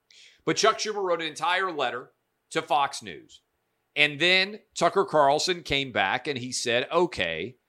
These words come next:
you want me fired. You do not believe that I am worthy of having this show. So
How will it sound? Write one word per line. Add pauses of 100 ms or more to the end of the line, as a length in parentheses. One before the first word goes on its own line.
(180)
you
want
me
fired. (260)
You
do
not
believe
that
I
am (120)
worthy (320)
of
having
this
show. (460)
So